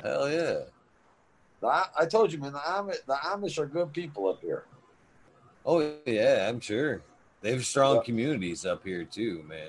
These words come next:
Speaker 2: Yeah, man, they, and they, they can get you almost anything, and, and they got a lot better prices. I mean, there's Gordon Food Centers,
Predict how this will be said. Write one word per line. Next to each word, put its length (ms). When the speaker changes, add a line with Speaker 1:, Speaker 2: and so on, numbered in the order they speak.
Speaker 2:
Yeah, 200
man, 240
they, 180
and 120
they, 320
they 200
can 240
get 240
you 160
almost 560
anything, 560
and, 240
and 100
they 100
got 140
a 40
lot 260
better 260
prices. 360
I 40
mean, 120
there's 180
Gordon 340
Food 260
Centers, 460